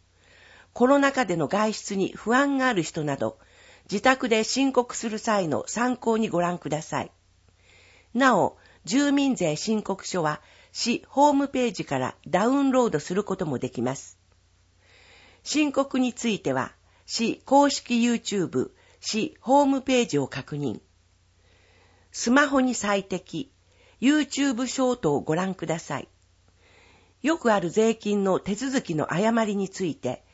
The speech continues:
YouTubeショートを作成しました。丸一、扶養親族の所得の確認。丸二、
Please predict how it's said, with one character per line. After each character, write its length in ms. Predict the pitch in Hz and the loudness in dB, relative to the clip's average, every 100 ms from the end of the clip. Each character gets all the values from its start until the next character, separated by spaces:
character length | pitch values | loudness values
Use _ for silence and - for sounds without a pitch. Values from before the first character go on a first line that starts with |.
| _ - - | _ -18 0
YouTube 640 | 262 294 285 262 254 240 | 2 2 0 -2 -2 -2
シ 140 | - | 0
ョ 120 | 240 | 0
ー 20 | 233 | 2
ト 180 | 160 | 0
を 80 | 135 | 0
作 240 | - 139 - | -4 -10 -6
成 200 | 180 160 | -6 -4
し 140 | 139 | -4
ま 120 | 131 | -6
し 120 | - | -8
た。 160 | - 101 _ _ _ _ _ _ _ _ - | -10 -12 _ _ _ _ _ _ _ _ -2
丸 260 | 202 208 | 0 2
一、 460 | 220 185 - 170 - _ _ _ _ _ | -2 -4 -6 -6 -6 _ _ _ _ _
扶 120 | 233 | 2
養 200 | 294 311 | 4 2
親 280 | 302 294 277 | 0 -2 0
族 240 | 175 - | -2 -2
の 180 | 139 131 | -2 -4
所 180 | - 190 | -4 -4
得 240 | 254 - | -2 -2
の 120 | 233 202 | -2 -4
確 280 | 160 - | -8 -8
認。 260 | 156 151 120 - _ _ _ _ _ _ _ | -8 -6 -8 -14 _ _ _ _ _ _ _
丸 300 | - 185 214 | -2 0 0
二、 300 | 208 190 - | 0 -2 -4